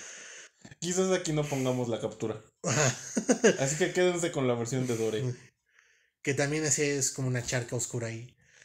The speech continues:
Speaker 2: Y Cerbero ahí va corriendo y, este, y comiéndose a los, a los condenados, ¿no?
Speaker 1: Aquí hay muchos contemporáneos de Dante, de
Speaker 2: Sí.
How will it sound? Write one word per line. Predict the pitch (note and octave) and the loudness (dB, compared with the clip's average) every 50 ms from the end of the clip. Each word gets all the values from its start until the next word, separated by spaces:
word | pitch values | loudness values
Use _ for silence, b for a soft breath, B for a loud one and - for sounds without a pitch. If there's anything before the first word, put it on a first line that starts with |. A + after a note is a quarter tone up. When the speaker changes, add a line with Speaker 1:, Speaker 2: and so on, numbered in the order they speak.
| b b b | b b b
Speaker 2:
Y | b E3+ F#3 F#3+ G3 F#3 | b -2 0 2 2 2
Cerbero | - E3+ D#3 D3 D3 D3+ D3+ D3 | 2 2 2 2 0 0 0 2
ahí | D3 C#3+ C#3 | 2 2 2
va | C3+ C3 C#3 B2+ - | 2 0 0 -2 -2
corriendo | C3+ B2+ A#2+ B2+ B2+ C3 C3+ C#3 D3 D#3 D#3 | -4 -2 -2 0 -2 -2 -2 -4 -4 -6 -6
y, | C#3 A#2 G#2+ A2+ | -4 -4 -4 -6
este, | A#2 A#2 - - - - D#2 F2 F#2+ - - - - | -6 -8 -8 -10 -10 -10 -14 -14 -14 -14 -16 -18 -16
y | G2+ B2+ D3 B2+ B2 B2 A#2+ A2+ A2+ | -12 -8 -4 -4 -2 -2 -4 -4 -6
comiéndose | - - C3 C3 B2+ B2+ B2+ C3 B2+ - - | -4 -2 0 0 0 0 0 0 0 -2 -2
a | A2+ | -4
los, | A2 A2 - - - - - - - - - - - - | -8 -8 -12 -12 -10 -8 -8 -8 -8 -10 -14 -16 -14 -10
a | C3 | -10
los | A#2+ A2+ - | -10 -8 -8
condenados, | - B2+ A#2+ A#2 A#2 A2+ A2+ A2 A2 A2 A2+ A2 A#2+ | -6 -6 -6 -4 -4 -6 -6 -8 -8 -8 -8 -6 -4
¿no? | D3+ F#3 A3+ - - - - B B B B B B B B B B B B B B B B B B B B | -4 -4 -6 -8 -10 -18 -14 B B B B B B B B B B B B B B B B B B B B
Speaker 1:
Aquí | - C3+ C3+ C3+ F3+ F#3+ G#3 G#3 | 0 0 0 0 -2 0 2 2
hay | G3+ F#3+ | 4 4
muchos | F#3 F#3 F#3 F#3 F#3+ - G3 - | 2 2 0 0 0 -2 -2 -2
contemporáneos | - E3 D#3 D3 D3 C#3+ D3+ D3+ D#3 D#3 D#3 D3 C#3 | -2 -2 0 0 0 2 2 2 2 2 0 0 0
de | C3+ C3 B2 B2 | 2 2 2 4
Dante, | B2+ C#3+ D3 D3 C3+ B2 B2+ | 4 2 2 0 0 2 2
de | B2 | 2
Speaker 2:
Sí. | B2+ | 2